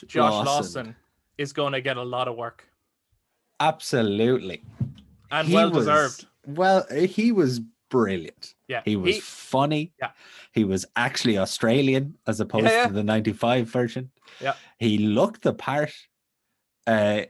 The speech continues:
Speaker 2: it was basically like, it, you know, Aussie Man Reviews?
Speaker 1: Yeah,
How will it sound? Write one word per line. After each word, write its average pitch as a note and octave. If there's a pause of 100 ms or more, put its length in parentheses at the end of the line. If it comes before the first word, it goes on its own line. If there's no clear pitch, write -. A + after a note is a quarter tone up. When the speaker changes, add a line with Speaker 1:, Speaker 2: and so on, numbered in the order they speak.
Speaker 2:
it C#3+
was C#3
basically F3
like, F#2+
it, A2+
you B2+
know, D3
Aussie B2+
Man B2+
Reviews? C3 (640)
Speaker 1:
Yeah, F#3+